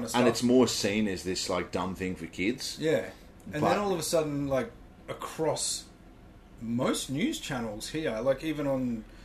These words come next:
Speaker 2: you know, Channel seven and Channel nine breakfast shows, they had things like, "A big crack has opened up in the fucking, you know, the ceiling of Fortnite.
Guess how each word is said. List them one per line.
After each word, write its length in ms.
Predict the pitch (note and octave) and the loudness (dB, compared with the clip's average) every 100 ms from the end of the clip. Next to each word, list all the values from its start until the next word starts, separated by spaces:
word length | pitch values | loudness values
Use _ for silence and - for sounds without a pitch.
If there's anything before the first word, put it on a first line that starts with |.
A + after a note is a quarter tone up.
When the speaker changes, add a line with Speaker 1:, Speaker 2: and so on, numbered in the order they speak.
| - - | -12 -4
Speaker 2:
you 60 | B2+ | -2
know, 60 | A2+ | -2
Channel 300 | - C#3 A#2+ | -2 -2 -2
seven 320 | - B2 A#2+ | 0 0 0
and 80 | A#2 | -4
Channel 280 | C3 A#2 | -4 -4
nine 200 | A2+ G#2+ G#2 | -6 -8 -8
breakfast 440 | A2+ - - - | -6 -6 -6 -8
shows, 400 | - A#2+ - A#2 | -6 -6 -4 -4
they 120 | B2 A#2 | -4 -4
had 240 | A#2 A2 | -6 -6
things 380 | - B2+ A#2 A#2+ | -4 -2 -2 -4
like, 180 | A#2 - - - - - - - | -6 -6 -14 -18 -18 -20 -12 -2
"A 140 | C3+ - - | -2 -2 -6
big 200 | D3 D3+ | -4 -2
crack 440 | - - E3 - - | -6 -4 -4 -4 -4
has 180 | D#3 C3 | -2 0
opened 380 | B2+ C3+ B2 | 0 0 0
up 240 | C3+ E3+ - | 2 0 -2
in 160 | C3 | -2
the 100 | C3 | -2
fucking, 640 | A#2+ D3 C#3+ D#3 C3+ C3 C3 | 0 -2 -2 -4 -2 -4 -4
you 60 | C#3 | -2
know, 120 | C3 | -2
the 260 | C3 C3+ A2+ | 0 -2 0
ceiling 560 | - C#3+ D#3+ F3 C3 | -2 -2 -2 -2 -2
of 120 | B2 A#2 | -2 -4
Fortnite. 680 | A#2 - A#3 G#3 D#3+ G#2+ | -8 -4 -2 -2 -4 -6